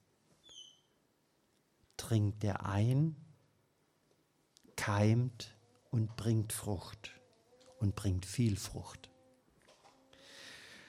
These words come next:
Diesen harten Herzensboden musste Gott auch bei der Frau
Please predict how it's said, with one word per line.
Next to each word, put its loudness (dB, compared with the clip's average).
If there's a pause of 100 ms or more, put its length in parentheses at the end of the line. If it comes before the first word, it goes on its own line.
(260)
Diesen 10
harten 8
Herzensboden 10
musste 12
Gott 8
auch 10
bei 10
der 10
Frau 8